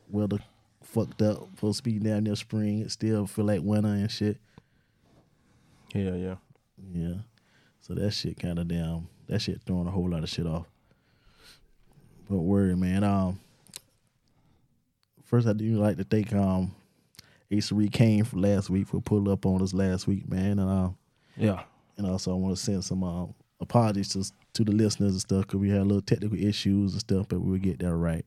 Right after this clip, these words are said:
Speaker 1: Uh, we had Ace Reed Kane back in. And another date, we'll do a second interview with her.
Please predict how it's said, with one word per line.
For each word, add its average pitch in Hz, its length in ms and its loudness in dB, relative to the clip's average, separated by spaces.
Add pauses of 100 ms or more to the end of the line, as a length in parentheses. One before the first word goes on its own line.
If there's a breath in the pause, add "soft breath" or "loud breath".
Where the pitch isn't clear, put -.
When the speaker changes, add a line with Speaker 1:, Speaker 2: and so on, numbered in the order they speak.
Speaker 1:
Uh, 87 240 -2
we 90 160 -2
had 87 220 -2
Ace 90 240 -4
Reed 90 200 -4
Kane 90 260 0
back 87 280 -4
in. 90 240 0 (580 soft breath)
And 101 200 4
another 98 180 4
date, 98 320 2 (220)
we'll 101 120 0
do 95 280 2
a 95 80 -4 (260 loud breath)
second 104 320 0
interview 90 400 4
with 87 180 2
her. 113 100 -4